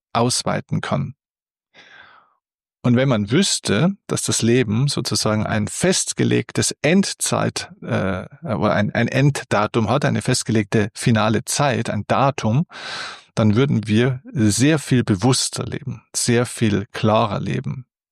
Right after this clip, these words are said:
Wir würden nicht leben, als hätten wir noch so eine Art Reserveleben. Und die meisten Menschen leben, als hätten sie wirklich noch so ein Leben in Reserve. Die meisten Menschen führen ein Leben,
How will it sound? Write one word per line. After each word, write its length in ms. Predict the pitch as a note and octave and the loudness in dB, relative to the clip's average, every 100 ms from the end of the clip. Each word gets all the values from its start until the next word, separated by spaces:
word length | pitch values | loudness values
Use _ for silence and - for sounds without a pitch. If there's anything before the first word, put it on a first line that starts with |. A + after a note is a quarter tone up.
| - - - - - - _ _ | -20 -16 -14 -16 -20 -20 _ _
Wir 100 | A2 | 2
würden 300 | A2+ A#2 A#2+ | 4 4 4
nicht 280 | C#3 - - | 4 0 0
leben, 640 | G#2+ B2+ B2+ F#2 G#2+ B2+ | 2 2 2 0 -2 -2
als 220 | G#2 - | -4 -4
hätten 240 | A#2 - A2 | -2 0 0
wir 60 | |
noch 120 | A2 | 0
so 140 | - A#2 | 0 0
eine 100 | G#2 | 0
Art 220 | G#2 - | 0 0
Reserveleben. 960 | G2+ A2 A#2 A#2+ - - G2 - C#3 _ _ _ _ _ _ _ _ | 0 0 0 -2 -6 -10 -10 -10 -12 _ _ _ _ _ _ _ _
Und 80 | A2 | 0
die 60 | A2 | 2
meisten 380 | B2 D#3+ - | 2 0 0
Menschen 360 | B2+ C3+ - A#2+ | 2 2 2 2
leben, 420 | G#2+ B2+ D3 D3+ | 4 2 2 0
als 180 | G#2+ - | 0 0
hätten 200 | A#2+ B2 | -2 -2
sie 200 | - G#2 | -2 0
wirklich 260 | B2 - A2 | -2 -2 -2
noch 140 | A2+ | -2
so 160 | - G#2+ | 0 -2
ein 100 | F#2+ | 0
Leben 440 | F#2+ A2 B2 G#2+ - - - - - | 2 2 2 -2 -4 -16 -16 -16 -6
in 160 | B2+ A#2 | 0 2
Reserve. 640 | G#2+ G2+ A2+ G2 - - - _ _ _ _ _ _ | 2 2 0 0 -4 -12 -16 _ _ _ _ _ _
Die 60 | - | 0
meisten 340 | A2 C3 - | 2 2 2
Menschen 320 | B2 A#2+ - - | 2 2 2 0
führen 240 | - B2+ | 2 2
ein 160 | A2 G#2+ | 2 2
Leben, 380 | A2+ A#2+ A#2 | 2 2 2